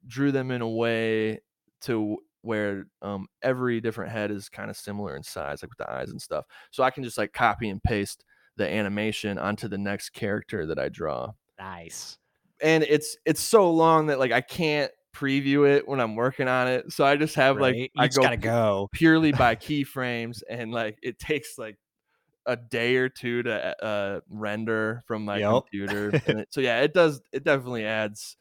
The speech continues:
Speaker 1: like, an extra week. There's a reason why, uh, I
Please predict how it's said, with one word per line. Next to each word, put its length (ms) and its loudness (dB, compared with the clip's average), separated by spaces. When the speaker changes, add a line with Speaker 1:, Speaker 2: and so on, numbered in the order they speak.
Speaker 1:
like, 160 -4
an 100 -4
extra 320 -4
week. 320 -4
There's 160 -2
a 80 -4
reason 300 0
why, 500 0
uh, 340 -4
I 340 -4